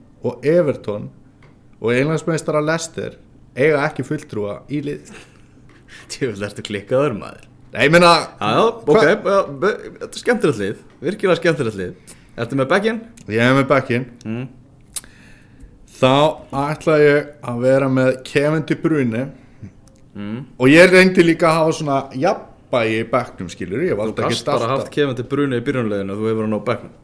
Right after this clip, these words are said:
Speaker 1: Já, hvernig átti ég að taka út?
Speaker 2: Áfram með þetta.
Speaker 1: <laughs> Svo erum við Lukaku og Defoe, þeir eru framherjarnir þarna.
Speaker 2: Mm.
Speaker 1: Varamarkmaður er David De Gea. Svo er hann Daniels,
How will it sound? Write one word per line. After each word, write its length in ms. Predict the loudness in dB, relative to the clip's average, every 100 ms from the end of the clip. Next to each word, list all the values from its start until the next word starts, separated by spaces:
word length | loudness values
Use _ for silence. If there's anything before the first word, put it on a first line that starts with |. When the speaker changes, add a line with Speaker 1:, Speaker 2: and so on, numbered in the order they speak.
| -20 -20 -20 -20 -20 -8
Speaker 1:
Já, 160 | -6
hvernig 300 | 0 2 2 0
átti 140 | 0
ég 80 | -2
að 80 | -2
taka 160 | -6
út? 180 | -12 -20 -20 -16
Speaker 2:
Áfram 300 | -10 -6 -4
með 160 | -6
þetta. 100 | -6 -12 -20 -20 _ -20 -20 -20 -18 -18 -18
Speaker 1:
<laughs> 760 | -18 -18 -18 -20 -20 -20 -18 0
Svo 160 | 4
erum 180 | 4 6
við 140 | 6
Lukaku 560 | 4 4 4 4 4 0 0 -6 -20 -20 -20 -20 0
og 240 | 0 4
Defoe, 540 | 4 4 4 2 2 -2
þeir 220 | -2 0 2
eru 240 | 4 2
framherjarnir 640 | 0 -2 0 0 0 -2 -4
þarna. 300 | -2 -2 -4 -8 -12
Speaker 2:
Mm. 280 | -10 -8 -10 -14 -6
Speaker 1:
Varamarkmaður 920 | 0 2 2 2 -2 -2 0 0 0
er 80 |
David 320 | 0 0 0 -2
De 100 | -2
Gea. 320 | 0 0 0 -4 -12 -20 -20 -20 -20 -20 -20 -20 -20 -20 -20 -20 -20 -20 -20
Svo 200 | 0 6
er 160 | 6 6
hann 220 | 2 -2 -2
Daniels, 640 | 0 2 2 2 0 -8